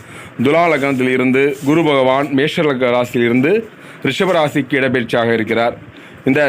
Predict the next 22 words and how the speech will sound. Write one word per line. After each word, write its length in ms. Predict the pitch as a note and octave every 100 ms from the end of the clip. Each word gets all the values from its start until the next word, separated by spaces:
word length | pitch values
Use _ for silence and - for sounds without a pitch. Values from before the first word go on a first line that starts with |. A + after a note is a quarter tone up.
| -
சிம்ம 180 | D3 E3
ராசினருக்கு 640 | D#3 D3 C3+ C3+ B2+ B2 D#3+ D#3
குரு 120 | C3+ D#3
பெயர்ச்சி 240 | D3+ C#3 C3
பலன்கள் 340 | A#2+ B2 C3 D3+ C3+
எப்படியேப்பட்ட 460 | A#2 E3 E3 C#3+ C3 A#2
பலன்கள் 340 | C3+ C#3+ D3
அள்ளித்தர 380 | B2 B2 A#2 A2+ A2
இருக்கிறார்? 380 | G#2 G#2+ A2 A#2 - - - -
குருவானது, 520 | C3+ E3 E3+ D3+ C3 D3 D3+
குரு 140 | C#3 E3+ D3
பகவான் 380 | C#3 C3 C#3+ D3
முயற்சிகள் 540 | C3 E3+ E3 D#3+ D3 B2+
பல 80 | C3 B2
செய்தும் 280 | C3 C3+ D3 D#3 - - - -
பல 100 | C3
நல்ல 220 | C#3 E3+ E3+
செயல்களை 360 | D#3 D3+ C#3+ C#3 B2
செய்து 240 | C3+ C3+ C#3+
சிறப்புடைய 380 | C3 C#3 C#3 C#3 B2
வைக்கப் 240 | A#2 A2+
போகிறார். 380 | A2 A2 A2